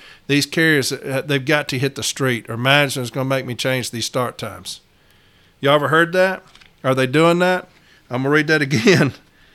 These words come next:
The union asserted that the only issue raised by management prior to the change in start times was that certain carriers were not performing to the postmaster's expectations. Here's what she says, "which is not among the factors listed in section one twenty-two eleven B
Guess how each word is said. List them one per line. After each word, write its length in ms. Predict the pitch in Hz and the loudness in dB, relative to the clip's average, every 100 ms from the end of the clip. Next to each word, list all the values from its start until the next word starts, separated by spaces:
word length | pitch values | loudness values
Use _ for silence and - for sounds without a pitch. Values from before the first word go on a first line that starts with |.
| _ _ _ - | _ _ _ -4
The 100 | 135 | 2
union 360 | 170 208 208 | 4 4 2
asserted 480 | 185 - 175 175 175 | 0 4 6 6 4
that 160 | 151 147 | 0 0
the 100 | 135 | 0
only 380 | 147 170 180 | 2 4 4
issue 280 | 180 165 170 | 4 2 2
raised 320 | 156 160 160 | 2 2 2
by 120 | 147 139 | 0 0
management 560 | 139 151 156 165 131 | 2 2 2 -4 -4
prior 280 | - 139 151 | 2 4 4
to 80 | 151 | 2
the 120 | 127 | -4
change 400 | - 147 151 143 | -2 0 0 -2
in 80 | 127 | -4
start 420 | - 143 143 143 | -2 2 4 2
times 480 | - 143 143 139 - - - _ - | 0 0 0 -2 -8 -18 -20 _ -2
was 160 | 127 | -2
that 160 | 131 117 | 0 -2
certain 400 | - 165 180 170 | 4 6 6 2
carriers 420 | - 170 165 165 | 0 2 2 0
were 80 | 127 | -2
not 320 | 127 147 165 | 2 2 0
performing 540 | 180 - 180 165 170 | -4 -2 0 2 0
to 140 | 160 139 | -2 -4
the 80 | 127 | -2
postmaster's 840 | - 156 156 165 151 147 143 - | 0 0 0 0 0 0 -2 -2
expectations. 1120 | 151 147 - 147 135 - 156 156 - 170 160 - _ _ _ _ | 0 -2 -2 -6 -6 -2 0 0 -2 -6 -8 -14 _ _ _ _
Here's 240 | 143 139 | -2 0
what 140 | 156 139 | 0 0
she 120 | 147 | -2
says, 460 | - 180 160 127 - _ _ _ - | 0 0 0 -2 -8 _ _ _ 0
"which 260 | 147 147 | 2 2
is 200 | 147 120 | 0 0
not 400 | 147 170 208 196 - | 4 6 6 4 0
among 380 | 143 143 143 | 0 2 0
the 100 | 135 | -2
factors 640 | 120 151 143 139 139 120 151 | -2 6 6 6 0 -4 2
listed 460 | 160 165 - 160 | 2 2 0 -6
in 180 | 147 135 | -4 -4
section 540 | - 151 139 - 123 | 0 2 2 0 -2
one 260 | 131 156 160 | 2 2 2
twenty-two 600 | - 165 147 - 160 151 | -2 -4 -4 -4 -2 -2
eleven 580 | 117 127 139 147 135 113 | -4 -4 0 0 0 -4
B 520 | 104 139 139 117 123 | -2 -2 0 -2 -8